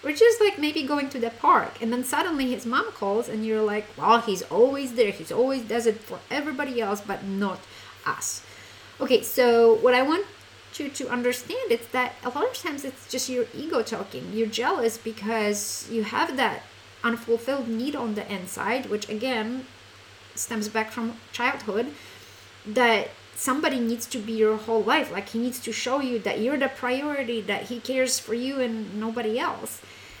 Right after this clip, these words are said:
And, um, and it's, <sighs> it, it will ruin your re-,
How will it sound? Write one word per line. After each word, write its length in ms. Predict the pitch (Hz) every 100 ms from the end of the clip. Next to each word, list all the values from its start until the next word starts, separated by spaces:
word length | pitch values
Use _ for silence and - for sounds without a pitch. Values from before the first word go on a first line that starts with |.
| -
And, 380 | - 226 214 214 -
um, 580 | - 226 208 202 208 208 - - - - - - - - - - - - - - - - - - -
and 100 | 269
it's, 320 | 320 - - - 214 - - -
<sighs> 460 | - - - -
it, 140 | 247 - - - - - - - -
it 140 | 277 247
will 340 | 269 254 233
ruin 240 | 220 208
your 180 | 196 170
re-, 220 | 175 180